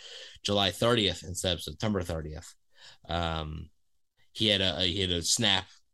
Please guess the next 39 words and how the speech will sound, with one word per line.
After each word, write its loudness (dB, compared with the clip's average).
in, -4
in, -2
like, -2
the -2
scrimmage 0
that 0
went 0
over 0
Tom -2
Brady's 0
head -2
completely. -4
Um, -4
so 0
yet -2
again, 2
you 0
know, -2
it's -2
just -4
that, -2
it's -10
that -2
chemistry. -2
Is -4
it -8
time -2
to 2
hit -2
the -4
panic 0
button? 0
No, -6
it, -4
it 4
was 2
Hainsey's 2
first 2
day. 2